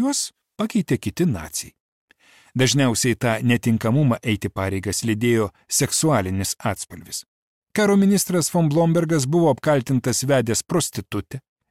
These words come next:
vyriausiasis kariuomenės pajėgų vadas Werneris von Fritschas buvo apkaltintas homoseksualiais ryšiais, net ir užsienio reikalų ministras Konstantinas von Neiratas buvo priverstas išeiti iš vyriausybės. Jį pakeitė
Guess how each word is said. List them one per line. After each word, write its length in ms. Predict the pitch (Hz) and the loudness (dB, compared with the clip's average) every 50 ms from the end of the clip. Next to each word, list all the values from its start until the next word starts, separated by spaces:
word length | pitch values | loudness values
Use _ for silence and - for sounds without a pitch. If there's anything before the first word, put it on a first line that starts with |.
| _ _ - | _ _ 0
vyriausiasis 720 | 123 160 180 185 180 170 156 139 - 156 - - 151 - - | 2 4 4 6 4 4 4 2 2 0 0 0 0 0 2
kariuomenės 540 | - 156 151 156 143 127 127 127 123 113 - | 2 4 4 6 6 6 4 4 4 2 2
pajėgų 360 | - 135 127 127 127 127 131 120 | 2 2 2 2 2 2 2 2
vadas 380 | 127 127 123 120 117 - - 127 | 2 2 2 2 0 -2 0 2
Werneris 520 | 131 135 127 117 120 120 117 117 - - - | 2 2 4 4 4 2 2 2 0 -2 0
von 200 | 135 127 123 117 | 0 2 2 2
Fritschas 540 | - - 247 254 - - - - - - - _ - - _ | 2 0 0 0 0 -2 -2 -2 -4 -6 -8 _ -18 -12 _
buvo 240 | - 208 240 240 185 | -2 2 2 4 4
apkaltintas 720 | 127 - - 123 110 107 98 - 110 101 - 110 104 95 | 2 2 0 0 0 0 0 0 -2 -2 -2 -2 -2 -2
homoseksualiais 1160 | 107 120 180 202 156 117 - - - 107 - - - 117 110 107 101 101 117 147 160 160 - - | 0 2 4 4 4 4 2 0 -2 -2 -4 -4 -2 0 0 2 2 2 2 2 2 2 0 -2
ryšiais, 540 | 165 175 160 - - 175 175 170 - - - _ _ _ _ _ | -2 -2 -2 -2 -2 -2 -2 -4 -4 -8 -10 _ _ _ _ _
net 260 | - 131 160 175 - | 0 2 2 4 4
ir 120 | 254 233 214 | 4 2 2
užsienio 380 | 208 180 - 254 240 220 226 208 | 2 2 2 2 4 4 4 4
reikalų 320 | 202 165 147 156 139 120 117 | 4 2 2 2 2 4 4
ministras 540 | 113 113 113 113 110 - - - 117 104 - | 4 4 4 2 2 0 -2 -2 -2 -2 -2
Konstantinas 760 | - - 147 135 - - - 151 139 127 - 147 139 123 113 - - | 0 2 2 2 2 0 0 0 0 2 2 2 2 2 0 0 0
von 220 | - 135 123 120 123 | 0 2 2 2 2
Neiratas 640 | 160 202 208 208 202 196 165 - 170 160 - - - - - - | 2 2 2 2 2 2 2 0 0 0 0 -2 -6 -10 -12 -8
buvo 300 | - 156 196 196 196 160 | -4 -2 2 2 2 2
priverstas 580 | - - 202 196 170 180 156 - - 165 143 - | 2 2 2 2 2 2 0 0 -2 -2 -2 0
išeiti 480 | 160 - - 175 170 160 147 - 151 | 0 0 2 2 2 2 2 0 0
iš 140 | 131 - - 156 | -2 0 0 0
vyriausybės. 720 | 143 127 123 110 101 - - 98 87 - - - - - _ _ - | 2 2 2 2 0 0 -4 -4 -8 -10 -8 -8 -8 -10 _ _ 0
Jį 160 | 180 208 226 | 2 2 2
pakeitė 540 | 190 - 196 170 - 175 170 147 - 170 165 | 4 2 0 0 2 2 2 2 2 2 2